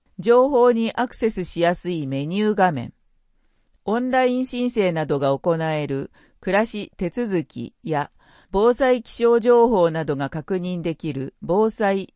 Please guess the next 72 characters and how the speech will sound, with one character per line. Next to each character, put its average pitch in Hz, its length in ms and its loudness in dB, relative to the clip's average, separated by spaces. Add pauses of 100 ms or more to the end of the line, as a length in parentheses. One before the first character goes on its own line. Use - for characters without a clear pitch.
(160)
と 180 100 0
い 170 80 -2
っ 156 60 -12
た 170 200 -2
メ 202 180 0
ニ 190 160 -2
ュ 160 80 -2
ー 139 40 -6
が 131 180 -4 (120)
表 180 200 0
示 175 100 -6
さ 165 140 -2
れ 147 140 0
ま 135 180 -6
す。 - 200 -20 (760)
メ 233 200 -4
ニ 240 140 -2
ュ 220 100 0
ー - 20 -2
を 165 120 2
タ 214 160 0
ッ - 40 -12
プ 180 180 -8
す 170 140 -6
る 147 120 -6
と 147 120 -4
専 226 360 -2
用 240 240 -2
の 220 140 -4
機 220 160 -8
能 185 220 -2
や 135 300 -4
情 196 280 2
報 220 200 2
に 202 180 -2
ア 247 140 -2
ク - 60 -16
セ 196 160 -6
ス 151 120 -8
で 123 140 -6
き 139 160 -10
ま 117 160 -8
す。 - 240 -20 (1160)
便 220 280 0
利 240 140 -6
機 226 180 -6
能 165 240 -2
二。 151 320 -8 (720)
二 247 220 -4
十 247 200 0
四 180 140 0
時 165 160 -4
間 147 380 -2
自 175 240 -8
動 247 220 6
回 240 280 0
答 170 220 0
す 147 160 -6
る 131 220 -4 (100)
エ 226 300 6
ー 247 40 4
ア 247 60 6
イ 190 140 0
チ 175 100 -6
ャ 139 80 0
ッ - 100 -12
ト 226 120 0
ボ 233 140 2
ッ - 20 0
ト 214 240 -2
機 196 180 -6
能。 127 300 -6